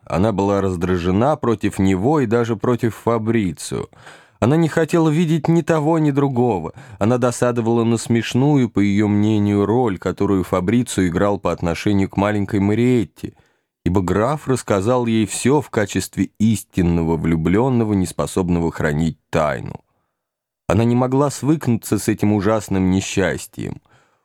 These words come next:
У ее кумира был недостаток. Наконец, в минуту дружеского доверия она попросила совета у графа.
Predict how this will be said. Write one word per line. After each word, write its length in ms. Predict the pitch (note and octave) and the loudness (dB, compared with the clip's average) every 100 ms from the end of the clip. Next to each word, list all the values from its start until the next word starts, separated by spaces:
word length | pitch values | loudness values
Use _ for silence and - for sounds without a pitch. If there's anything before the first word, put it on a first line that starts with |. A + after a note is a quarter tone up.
| _ | _
У 80 | F#2+ | 0
ее 220 | A2 C3 | 2 0
кумира 420 | - A2+ C#3 D#3 | 0 2 2 2
был 220 | C#3 C3+ C3 | 2 2 2
недостаток. 800 | B2+ B2 B2 - C3+ G2 - - | 2 0 -4 -4 -4 -4 -6 -4
Наконец, 640 | E2+ F#2 F#2+ A#2+ - - _ _ - | -2 0 0 0 -2 -12 _ _ -8
в 120 | E2+ | -2
минуту 400 | F2+ F2+ G#2+ G#2+ | 0 2 0 -2
дружеского 640 | F2+ G2+ G2+ G2 - F#2 F2+ | 0 0 0 -2 -2 -2 0
доверия 580 | F2 G2 B2 D3 B2+ G#2+ | 0 0 0 2 2 0
она 140 | A2 | -2
попросила 580 | A#2 A2 A2+ - C3+ B2+ | -4 -2 -4 0 0 0
совета 500 | - A2 B2 B2+ C3 | 0 0 0 0 0
у 80 | B2+ | 0
графа. 640 | A2+ A#2 F#2+ E2 - B1 | 0 0 0 -4 -8 -12